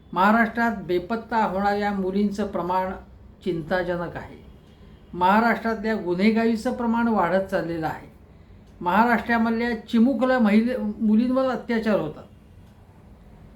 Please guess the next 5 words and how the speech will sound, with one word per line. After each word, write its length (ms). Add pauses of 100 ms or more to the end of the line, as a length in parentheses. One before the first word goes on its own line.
(420)
आणि 380 (440)
तरुणींवरती 800 (120)
अत्याचार 500
होतात 440
महाराष्ट्रामध्ये. 720